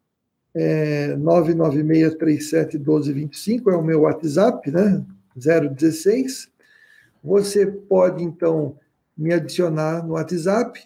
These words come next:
e eu vou mandar pra você esse estudo sensacional. Você vê que o nosso programa traz entrevistas de qualidade.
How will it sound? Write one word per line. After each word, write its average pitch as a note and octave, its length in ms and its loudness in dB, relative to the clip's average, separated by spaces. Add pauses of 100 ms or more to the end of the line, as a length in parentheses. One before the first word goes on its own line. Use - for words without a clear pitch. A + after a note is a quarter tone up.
e - 20 -6
eu A#3 140 0
vou A#3+ 120 0
mandar A#3 320 2
pra A3 140 -2
você G3 560 0
esse F3+ 220 -8
estudo G3+ 400 -4
sensacional. F3+ 1000 0 (440)
Você - 120 -2
vê G3+ 120 4
que A3 80 0
o A3 40 4
nosso G3 280 2
programa F3 640 0 (280)
traz E3+ 540 0
entrevistas D#3 840 0
de G3 180 2
qualidade. F3+ 720 -2